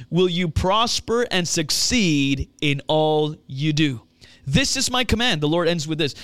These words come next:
"This is my command. Be strong and courageous. Do not be afraid or discouraged, for the Lord your God is with you wherever you go." The Lord your God is with you wherever you go. So what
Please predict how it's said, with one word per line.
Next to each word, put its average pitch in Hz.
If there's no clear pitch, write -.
"This 220
is 240
my 254
command. 220
Be 185
strong 220
and 220
courageous. 160
Do 180
not 220
be 208
afraid 175
or 151
discouraged, 143
for 170
the 156
Lord 185
your 208
God 170
is 151
with 170
you 123
wherever 127
you 135
go." 131
The 135
Lord 170
your 208
God 156
is 143
with 147
you 123
wherever 131
you 127
go. 120
So 165
what 170